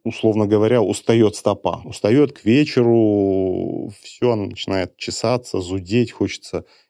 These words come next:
голени начинают чесаться, зудеть, хочется вот прямо куда-нибудь закинуть, вообще отрезать от себя, убрать и утром пришить обратно.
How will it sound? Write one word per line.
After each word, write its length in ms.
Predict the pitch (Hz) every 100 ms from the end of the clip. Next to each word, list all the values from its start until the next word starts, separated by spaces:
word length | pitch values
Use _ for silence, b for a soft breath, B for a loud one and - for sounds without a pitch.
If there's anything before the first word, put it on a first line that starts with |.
| -
голени 420 | 104 123 107 101
начинают 400 | 95 - 98 95
чесаться, 460 | - - 107 -
зудеть, 280 | 98 101 107
хочется 360 | - 104 - 95
вот 140 | 95
прямо 200 | 98 98
куда-нибудь 320 | - 104 101 -
закинуть, 380 | 101 - 107
вообще 220 | 95 - 92
отрезать 400 | 110 135 120 104
от 100 | -
себя, 200 | 98 98
убрать 400 | 104 107 117 113
и 20 |
утром 280 | 107 - 92
пришить 340 | - - 98
обратно. 520 | 101 107 95 - 85